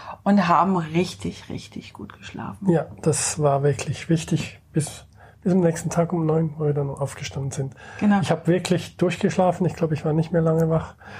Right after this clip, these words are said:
Speaker 1: Du hast etwa zwei Komma fünf Sekunden gebraucht, bis du neben mir ruhig geatmet hast. Oder so ähnlich.
Speaker 2: Schön.
Speaker 1: Also geatmet. Also man hat's gehört ein bisschen.
Speaker 2: Okay.
Speaker 1: Der, der geneigte Hörer wird sich das vorstellen können.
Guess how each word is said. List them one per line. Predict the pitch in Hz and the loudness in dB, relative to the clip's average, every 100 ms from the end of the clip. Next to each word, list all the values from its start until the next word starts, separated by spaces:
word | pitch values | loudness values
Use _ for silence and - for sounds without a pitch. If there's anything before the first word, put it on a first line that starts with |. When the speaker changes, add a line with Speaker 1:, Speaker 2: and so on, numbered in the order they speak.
| - | -6
Speaker 1:
Du | 220 | 0
hast | 233 | 2
etwa | - 196 208 | 0 0 0
zwei | - 190 196 | 0 0 2
Komma | 196 208 196 185 | 4 4 4 0
fünf | - 202 208 | 0 2 2
Sekunden | - 196 - 208 208 202 | 0 -2 4 4 4 2
gebraucht, | 190 180 170 170 226 - - - - - - | 0 0 2 2 0 -10 -20 -20 -20 -16 -6
bis | 196 | -2
du | - | 4
neben | 190 180 190 | 4 4 4
mir | 190 185 | 4 2
ruhig | 180 175 180 - | -2 -4 -6 -4
geatmet | 165 165 165 175 - | -4 -4 -6 -12 -12
hast. | - - - - - - - | -14 -10 -8 -8 -12 -18 -2
Oder | 180 175 170 | 2 4 4
so | 175 | 2
ähnlich. | 147 160 165 - _ _ _ - | 2 0 -2 -8 _ _ _ -16
Speaker 2:
Schön. | - 151 135 139 | -10 -6 -6 0
Speaker 1:
Also | 190 | 4
geatmet. | 196 - 170 185 165 - _ - - - - | 4 4 2 2 -4 -6 _ 0 0 0 -4
Also | - 220 | 2 6
man | 214 | 6
hat's | 233 - - | 4 0 -2
gehört | 226 202 196 185 | 2 4 4 0
ein | 185 | -2
bisschen. | 180 - 185 190 - _ - | -4 -4 -8 -10 -14 _ -14
Speaker 2:
Okay. | 147 - 156 _ _ _ - | -12 -12 -16 _ _ _ -2
Speaker 1:
Der, | 196 190 - | 2 2 2
der | 180 | 2
geneigte | 185 196 170 - 190 | 4 4 2 -2 -4
Hörer | 190 185 | -4 -4
wird | 185 185 | -4 -6
sich | 190 | -6
das | 190 | -10
vorstellen | 190 - 196 - 190 | -10 -10 -12 -10 -10
können. | 202 220 | -10 -14